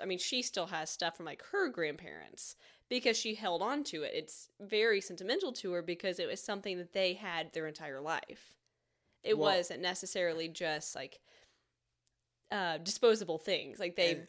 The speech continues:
Speaker 1: they
Speaker 2: I
Speaker 1: bought really nice things and held on to it.
Speaker 2: I've never thought about this until just now, but whenever you said that, that term sentimental, you know, I, with our kids, both of them, they will take a piece of trash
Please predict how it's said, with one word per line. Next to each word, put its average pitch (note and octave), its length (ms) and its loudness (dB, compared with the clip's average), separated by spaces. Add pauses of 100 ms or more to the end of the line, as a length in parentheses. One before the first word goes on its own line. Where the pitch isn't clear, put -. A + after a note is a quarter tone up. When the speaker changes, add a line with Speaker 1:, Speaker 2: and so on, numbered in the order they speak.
Speaker 1:
they F#3 100 4
Speaker 2:
I D3+ 60 0
Speaker 1:
bought E3+ 180 2
really E3+ 200 0
nice D#3+ 240 -4
things F#3 220 -4
and D#3+ 100 -10
held D#3+ 140 -8
on E3+ 200 0
to - 120 -10
it. - 240 -8
Speaker 2:
I've E3+ 140 -4
never D#3+ 180 0
thought E3 220 0
about B2 260 -4
this A2+ 220 -8
until A2 220 -10
just G#2+ 300 -4
now, G#2+ 380 -6 (400)
but C3 120 -4
whenever C#3 280 -2
you B2 180 -6
said C3 380 -2
that, A2 140 -10 (320)
that A2+ 260 -6
term A#2+ 380 -10
sentimental, G#2+ 840 -10 (300)
you G#2+ 140 -12
know, G#2+ 260 -6 (680)
I, B2+ 280 -2 (160)
with B2+ 280 -6
our B2+ 180 -4
kids, A2 720 -4 (120)
both A#2+ 280 -2
of G#2+ 100 -12
them, G#2+ 480 -6 (300)
they C#3+ 180 4
will C#3 320 0
take C3+ 300 -6
a G#2+ 140 -10
piece A#2 280 -8
of G2 120 -12
trash F2+ 760 -6